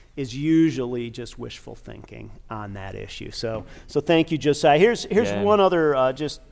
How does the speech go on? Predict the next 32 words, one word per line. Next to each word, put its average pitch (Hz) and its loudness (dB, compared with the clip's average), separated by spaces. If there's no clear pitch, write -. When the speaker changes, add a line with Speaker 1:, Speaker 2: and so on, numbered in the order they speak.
Speaker 1:
question 151 0
that, 123 -2
that's 143 2
kind 131 0
of 127 -4
come 147 0
up. 139 2
And 151 0
this 226 0
one's, 302 -2
uh, 147 -6
maybe 151 -2
a 139 2
little 147 0
deeper. 139 -2
And, 131 -4
and 143 -4
that 147 4
is, 143 -2
uh, - -18
just 147 -8
saying, 139 2
"What 156 2
do 185 0
I 160 2
do 123 -4
if 120 -10
I 120 -6
come 135 -6
across 120 -6
a 104 -10
friend 107 -10